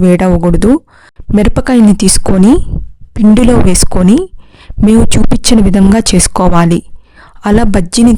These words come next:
తీసుకొని నూనెలో వేసుకోవాలి. ఒక సైడ్ కాలినాక ఇంకో సైడ్ తిప్పుకొని మీడియం ఫ్లేమ్ మీదే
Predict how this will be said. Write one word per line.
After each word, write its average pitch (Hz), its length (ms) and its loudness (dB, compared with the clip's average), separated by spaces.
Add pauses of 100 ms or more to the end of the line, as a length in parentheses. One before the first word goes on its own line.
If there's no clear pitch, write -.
తీసుకొని 190 520 0 (680)
నూనెలో 233 360 2 (120)
వేసుకోవాలి. 175 640 0 (800)
ఒక - 200 -6
సైడ్ 214 220 0 (120)
కాలినాక 185 500 0 (880)
ఇంకో 220 220 0 (100)
సైడ్ 202 200 0 (100)
తిప్పుకొని 202 580 0 (720)
మీడియం 226 380 2 (100)
ఫ్లేమ్ 190 280 2
మీదే 185 320 2